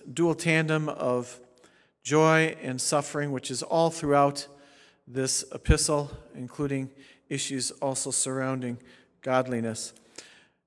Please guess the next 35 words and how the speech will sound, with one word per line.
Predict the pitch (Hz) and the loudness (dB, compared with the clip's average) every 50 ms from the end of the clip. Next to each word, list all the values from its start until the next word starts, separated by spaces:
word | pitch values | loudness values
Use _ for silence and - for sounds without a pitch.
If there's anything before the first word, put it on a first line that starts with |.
| _ _ _ | _ _ _
First | 156 - - | -12 -6 -2
Peter | - 156 147 | 0 0 2
one | 139 143 139 | 0 0 0
six, | 135 - - 143 123 - - - | 0 0 0 0 -2 -2 -4 -2
"In | - 160 | 0 0
this | 170 185 170 - | 2 2 2 2
you | 160 | 2
greatly | 135 165 170 180 175 175 | 4 6 6 6 6 2
rejoice, | 156 151 139 156 160 165 165 165 165 | 0 0 2 4 4 4 4 4 0
even | 160 147 151 | -2 -2 0
though | 143 139 | -2 0
now | 143 143 147 147 | 0 2 2 0
for | 143 - 156 | 0 0 -2
a | 139 | -2
little | 143 143 139 135 | 0 0 0 4
while, | 139 143 147 151 147 147 | 4 4 4 4 2 2
if | 139 - | 0 -2
necessary, | 139 147 156 156 - - - - 165 160 156 156 156 151 156 - - - - - _ | -2 -4 -2 -2 -2 -2 -2 0 2 2 2 2 0 -2 -6 -16 -20 -20 -20 -14 _
you've | 147 135 123 | -10 -6 -6
been | 139 | -4
distressed | 127 127 123 - - 160 151 156 151 - - | -4 -2 -2 -2 2 2 2 2 2 0 0
by | 135 127 | 0 2
various | 127 139 135 131 131 - | 2 2 2 2 0 -2
trials, | - - - 160 160 165 165 165 160 156 - | -2 0 2 4 6 6 6 4 4 2 0
so | - 156 135 | -2 -2 -2
that | 131 127 | -4 -4
the | - 131 | -4 -6
proof | - - - - - 220 220 185 160 147 - - - - - - - - - - - - _ - | -8 -8 -16 -2 4 6 6 6 6 4 0 -8 -14 -16 -18 -20 -20 -20 -20 -20 -20 -20 _ -2
of | - 139 139 135 | -2 0 0 0
your | 139 135 131 | -2 -2 -2
faith," | - - - - 180 151 143 143 143 | -2 -2 2 4 6 6 4 2 0
there | 147 143 | 0 0
it | 147 | 0
is, | 151 143 135 | 0 -2 -2
proving, | - - - 160 151 139 139 131 139 | -4 -6 -4 -4 -2 -2 -2 -4 -6